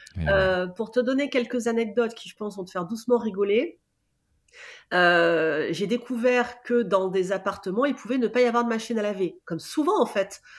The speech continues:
Speaker 2: euh, à La
Speaker 1: Hmm.
Speaker 2: Réunion, ça n'existait pas parce que c'est que des grandes maisons, entre guillemets, tu
Speaker 1: Eh
Speaker 2: vois.
Speaker 1: ouais,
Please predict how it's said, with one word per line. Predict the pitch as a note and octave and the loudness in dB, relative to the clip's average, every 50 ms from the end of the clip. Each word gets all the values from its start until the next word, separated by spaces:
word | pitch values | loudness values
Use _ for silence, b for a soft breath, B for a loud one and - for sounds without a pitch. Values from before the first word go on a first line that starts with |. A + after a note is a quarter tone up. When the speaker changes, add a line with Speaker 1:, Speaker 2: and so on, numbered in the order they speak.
| B B B B - | B B B B -8
Speaker 2:
euh, | E3 E3+ D#3+ D3+ D3+ D3+ C#3+ - | -4 -2 -2 -2 -2 -2 -2 -2
à | F3+ | -2
La | E3 D3+ | -2 0
Speaker 1:
Hmm. | D3 | 0
Speaker 2:
Réunion, | E3+ F#3 A#3 A#3+ | 0 0 0 0
ça | A3+ | 0
n'existait | F3+ D#3+ D#3 - - A3+ | -2 -8 -8 -8 -6 0
pas | - D#4 | 2 2
parce | D#4 A#3+ F3+ - | 2 2 -4 -6
que | - F3+ | -8 -10
c'est | - - D#3 - _ - | -8 -8 -10 -10 _ -6
que | - A#3+ | -6 -4
des | G3+ E3+ F3 E3 | 0 0 -2 -2
grandes | D3+ D#3+ E3+ F#3+ F#3+ F#3+ | -2 -2 -2 0 0 2
maisons, | G3 G3 G3 A#3 D4 | 0 0 2 2 0
entre | D4+ C4 - - G3+ | 0 0 -2 -4 -6
guillemets, | F3 F#3 G3 A3 C#4+ D#4 | -4 -4 -2 -2 -2 -4
tu | D#4 - | -4 -4
Speaker 1:
Eh | - | 0
Speaker 2:
vois. | - - - | 2 2 2
Speaker 1:
ouais, | F3 F#3 F#3 | 2 2 2